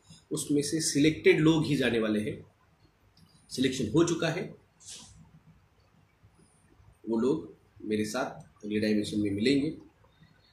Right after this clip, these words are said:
तब तक जागिए, चार महीने शांत बैठिए।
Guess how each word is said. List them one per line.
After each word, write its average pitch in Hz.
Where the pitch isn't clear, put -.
तब -
तक -
जागिए, 139
चार 160
महीने 139
शांत 170
बैठिए। 147